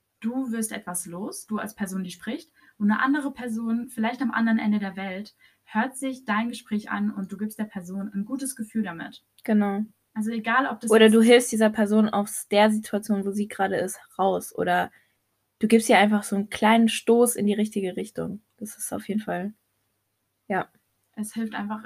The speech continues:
Speaker 1: extrem. Und dann war das, äh, wirklich so der Punkt, wo ich mir damals schon gedacht habe, irgendwie finde ich das toll. Also ich könnte mir vielleicht vorstellen, das irgendwann in der Zukunft zu machen,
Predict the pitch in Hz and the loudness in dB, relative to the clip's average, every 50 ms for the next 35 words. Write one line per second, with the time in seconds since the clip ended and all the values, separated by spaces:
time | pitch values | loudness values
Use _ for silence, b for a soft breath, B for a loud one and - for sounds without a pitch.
0 | - - - 208 - - - - - - 196 190 185 190 190 - - - 202 190 | -14 -14 -14 -12 -12 -14 -16 -14 -12 -12 -10 -10 -10 -10 -12 -14 -14 -14 -14 -12
1 | 185 185 185 185 196 - - b b b b b b b b _ - - 202 208 | -12 -12 -12 -12 -14 -16 -18 b b b b b b b b _ -6 -2 0 2
2 | 214 214 208 208 202 202 202 202 - - - - 202 202 202 202 196 190 202 202 | 4 4 2 2 -2 -6 -8 -10 -12 -14 -12 -8 -8 -6 -6 -6 -6 -8 -10 -10
3 | 208 - 220 214 214 196 190 185 - - - 190 190 202 - 190 190 196 - 208 | -8 -8 -10 -8 -8 -8 -10 -10 -12 -12 -12 -10 -10 -10 -12 -12 -14 -12 -10 -10
4 | 190 185 180 - 196 202 208 202 202 208 - 208 196 185 185 - 180 190 196 - | -12 -10 -6 -4 -4 -2 -2 -4 -6 -6 -6 -8 -8 -8 -8 -10 -10 -12 -12 -14
5 | - - 185 180 180 180 180 180 180 b b b b b b b 214 208 214 220 | -12 -8 -8 -8 -8 -8 -10 -12 -12 b b b b b b b 2 4 4 4
6 | 233 226 240 262 - - 208 208 202 - 202 - - - - 185 175 160 - - | 2 0 -6 -8 -4 -2 -2 -2 -2 -4 -10 -14 -14 -14 -12 -12 -10 -10 -10 -12
7 | - - - 190 185 185 185 185 202 - _ - 208 214 208 208 208 208 - 196 | -12 -12 -12 -12 -12 -12 -12 -12 -14 -14 _ -4 -4 -4 -2 -4 -6 -6 -6 -10
8 | 185 180 _ - 190 196 208 - - 196 190 185 - - 190 185 185 185 185 180 | -10 -10 _ -12 -12 -12 -10 -10 -10 -10 -10 -10 -14 -16 -14 -12 -12 -10 -10 -10
9 | 180 180 180 - 214 208 - 196 - - - 185 180 180 - - 214 214 214 | -10 -12 -12 -12 -12 -12 -12 -14 -16 -14 -14 -12 -12 -10 -6 -2 -2 -2 -2